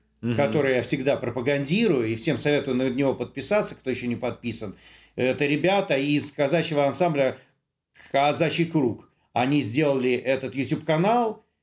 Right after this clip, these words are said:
Speaker 2: и они, они сами, ну, просто поют русские песни. На, на, на фоне, я не знаю, на даче соберутся, сядут и снимут это. В живой обстановке живой звук всегда. И они вот сами начали это, теперь они подтягивают своих друзей,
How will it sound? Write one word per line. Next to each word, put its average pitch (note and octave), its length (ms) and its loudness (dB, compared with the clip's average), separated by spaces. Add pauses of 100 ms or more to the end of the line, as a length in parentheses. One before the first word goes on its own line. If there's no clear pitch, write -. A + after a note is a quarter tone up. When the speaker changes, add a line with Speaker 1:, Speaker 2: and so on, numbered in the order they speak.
(160)
Speaker 2:
и C#3+ 440 0
они, D#3+ 320 4
они D3+ 200 2
сами, G#3 380 0
ну, F3 120 0
просто A3 300 0
поют D#3+ 360 2
русские D3 360 0
песни. B2 580 -2 (880)
На, A2 320 -2
на, A2 360 0
на C#3+ 160 2
фоне, C#3 500 0
я A#2+ 120 2
не B2+ 80 0
знаю, A2+ 180 -2
на C#3 100 2
даче C#3 300 -2
соберутся, E3+ 560 -2
сядут C3+ 460 -2 (260)
и E3 80 2
снимут C#3+ 480 2
это. F#2+ 340 -8 (220)
В A#2+ 80 -6
живой E3 220 4
обстановке F3 580 0
живой D3 320 2
звук E3+ 280 0
всегда. G#2+ 460 -2 (220)
И C#3+ 160 2
они D#3+ 240 4
вот D3+ 160 2
сами A3+ 280 2
начали F3+ 460 2
это, C3 220 0
теперь D#3 220 0
они D3+ 160 0
подтягивают C3+ 540 0
своих B2 200 -2
друзей, F3 680 2